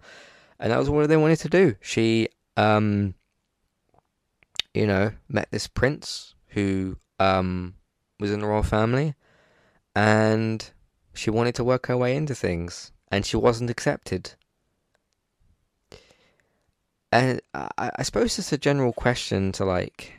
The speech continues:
to, to those people that think that Meghan's made the wrong choices at this point, which I don't think that she has,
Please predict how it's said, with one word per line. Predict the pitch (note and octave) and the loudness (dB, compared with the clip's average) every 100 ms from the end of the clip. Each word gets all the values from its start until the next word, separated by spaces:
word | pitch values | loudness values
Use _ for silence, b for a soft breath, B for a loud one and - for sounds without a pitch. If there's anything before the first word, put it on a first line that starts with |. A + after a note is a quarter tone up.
| _ _ _ _ _ _ _ _ _ _ _ _ _ - b b b b b _ _ _ _ _ _ _ - | _ _ _ _ _ _ _ _ _ _ _ _ _ -20 b b b b b _ _ _ _ _ _ _ -8
to, | - C3+ | -6 -2
to | C#3 | 0
those | D3+ E3+ | 2 2
people | D3+ C3+ | 0 0
that | A2+ | -2
think | - A#2 | -2 -2
that | G2+ | 0
Meghan's | G#2+ G#2 A2 G#2 G2 | 2 2 2 -2 0
made | G2+ G2 | 0 0
the | F#2 | 0
wrong | F#2+ F2+ F2+ | 0 -2 -4
choices | - F2+ F2+ - E2+ | -4 -2 -2 -4 -4
at | F2+ | -4
this | - - | -4 -4
point, | - F2 | -2 0
which | F#2 A#2 | 0 0
I | |
don't | G#2+ G2+ | 0 0
think | - F#2 | -4 -8
that | E2 | -8
she | - | -6
has, | F#2+ E2+ | -4 -6